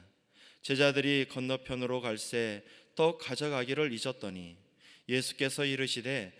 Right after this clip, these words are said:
"삼가 바리새인과 사두개인들의 누룩을 주의하라." 하시니, 제자들이 서로 논의하여 이르되, "우리가 떡 가져오지 아니하였도다." 하거늘, 예수께서 하시고 이르시되, "믿음이 작은 자들아,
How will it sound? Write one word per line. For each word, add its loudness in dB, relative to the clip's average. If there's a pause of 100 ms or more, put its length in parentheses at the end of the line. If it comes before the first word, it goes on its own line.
(160)
"삼가 0
바리새인과 -2 (220)
사두개인들의 -2
누룩을 -4
주의하라." -2
하시니, -6 (460)
제자들이 4
서로 2
논의하여 0
이르되, -6 (480)
"우리가 4
떡 0
가져오지 0
아니하였도다." -4
하거늘, -8 (480)
예수께서 2
하시고 0
이르시되, -4 (380)
"믿음이 2
작은 -6
자들아, -4